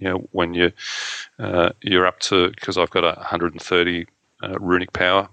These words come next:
because of the, of talents. So,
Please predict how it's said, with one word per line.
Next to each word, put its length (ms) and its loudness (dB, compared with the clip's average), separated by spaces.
because 240 -12
of 140 -8
the, 120 -4
of 160 -2
talents. 540 -2
So, 360 -4